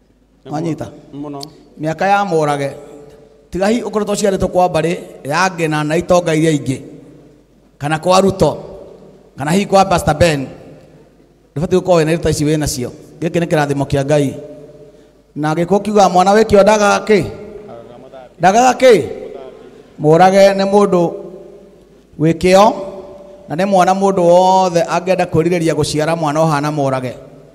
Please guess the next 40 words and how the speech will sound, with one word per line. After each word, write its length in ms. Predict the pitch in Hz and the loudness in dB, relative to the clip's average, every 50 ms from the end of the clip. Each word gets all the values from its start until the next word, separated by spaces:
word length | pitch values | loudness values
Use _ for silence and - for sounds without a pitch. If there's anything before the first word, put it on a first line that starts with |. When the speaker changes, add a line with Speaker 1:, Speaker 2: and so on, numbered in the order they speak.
| _ _ _ _ _ _ - - | _ _ _ _ _ _ -10 -4
Speaker 2:
Ngũhoya 320 | 143 151 160 175 196 202 | 0 2 4 4 4 4
Ngai 420 | 196 208 214 202 196 185 180 180 143 165 | 4 4 2 2 2 0 -2 -4 -6 -4
Mũrage 380 | 180 196 196 190 185 185 185 | -2 0 0 0 0 0 0
ũthiĩ 240 | 165 156 180 180 190 | 0 -2 -2 -2 -2
na 180 | 185 180 175 165 | -2 -2 -2 0
mbere, 260 | 160 165 170 185 226 - - - - - - - - - - - _ _ _ _ - | 0 0 0 0 -2 -4 -8 -16 -20 -20 -20 -20 -20 -20 -20 -20 _ _ _ _ -6
tondũ 160 | 143 156 165 175 | -4 0 0 0
hĩndĩ 120 | 175 180 | 2 2
ĩrĩa 80 | 180 185 | 2 4
gwathũka 400 | 190 220 233 208 208 208 208 196 175 | 4 4 4 4 4 2 2 2 0
mũno, 400 | 180 196 196 185 165 151 147 - - - - - - - - - - | 0 0 0 2 2 2 0 -2 -8 -16 -18 -20 -20 -20 -20 -20 -14
gũtigaga 420 | - - 175 185 202 208 214 214 202 - | -8 -4 -2 -2 0 2 2 2 4 4
o 180 | 208 220 220 220 | 4 4 4 4
ũndũ 100 | 214 220 214 | 4 2 2
ũngĩ 140 | 190 196 185 | 2 0 0
mwega 380 | 175 170 160 160 151 151 151 | 0 0 0 0 0 0 -2
wa 120 | 147 156 170 | 0 0 0
gũtũma 340 | 190 190 190 160 165 165 170 | 0 0 0 0 0 2 2
andũ 100 | 165 160 | 2 0
metĩe 400 | 156 151 147 147 - 160 160 160 | 0 0 -2 0 0 0 0 0
naguo. 360 | 160 160 151 143 139 127 123 - - - - - - - - - | 0 -2 -6 -6 -6 -8 -8 -12 -16 -20 -20 -20 -20 -14 -6 -2
Tondũ 160 | - 156 170 | 0 2 4
wega 240 | 170 175 175 185 202 | 4 4 4 4 4
na 140 | 196 196 190 | 4 4 6
ũũru 160 | 175 175 175 185 | 6 6 4 2
nĩ 40 | 190 | 2
ciana 220 | - 175 165 180 | 2 2 0 2
cia 180 | 175 - 160 156 | 2 2 0 2
nyina 180 | 165 170 165 160 156 | 2 2 2 4 2
ũmwe, 280 | 156 151 143 131 127 131 - - - - - - | 2 2 0 -2 -2 -6 -10 -16 -20 -20 -14 -8
na 80 | - 139 | -2 0
nĩ 80 | 151 156 | 0 2
itwaranaga. 600 | 156 156 170 170 165 165 160 151 139 135 131 135 - - - - - - - - - - 147 | 2 4 4 4 4 2 0 -2 -4 -4 -6 -8 -10 -18 -20 -20 -20 -20 -20 -20 -18 -10 -4
Mũrage 220 | 151 165 185 196 208 220 | 0 0 2 4 4 2
hĩndĩ 160 | 220 202 202 | 4 2 0
ĩno 100 | 185 180 175 | 0 2 2
ũratherema, 640 | 170 185 196 202 190 180 170 165 165 156 151 143 135 139 - - - - - - - | 2 2 2 2 2 2 2 2 2 0 -2 -4 -6 -8 -14 -20 -20 -20 -18 -10 -8
ũmenye 220 | 156 175 185 190 | -4 -2 -2 0
kũrĩ 220 | 196 190 175 165 165 | 0 0 2 2 2
marathĩna. 600 | 165 160 151 156 160 160 151 147 139 135 139 139 | 0 0 0 0 0 0 0 -2 -2 -2 -2 -6